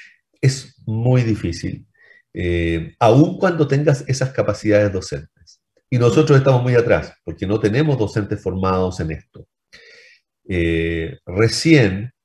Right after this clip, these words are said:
a propósito del currículum nuevo de enseñanza media, que partió hace un par de años, en que en el tercero, cuarto y medio hay, eh,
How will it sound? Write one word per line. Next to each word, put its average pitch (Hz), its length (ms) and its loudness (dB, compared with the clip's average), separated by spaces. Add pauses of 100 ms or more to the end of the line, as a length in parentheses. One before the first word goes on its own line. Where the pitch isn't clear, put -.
(140)
a 90 100 -6
propósito 98 880 -2
del 90 1000 -6
currículum 87 580 -6
nuevo 113 380 4
de 95 80 2
enseñanza 90 540 -4
media, 87 520 0
que 80 200 -10 (180)
partió 85 300 -4
hace - 160 -8
un 82 80 -8
par 85 180 0
de 95 140 -2
años, 85 440 -6 (540)
en 87 360 -8
que 87 640 -2 (360)
en 87 280 -6
el 87 300 -6
tercero, 120 400 0
cuarto 117 260 2
y 110 40 2
medio 110 260 2
hay, 104 420 -2
eh, 82 640 -6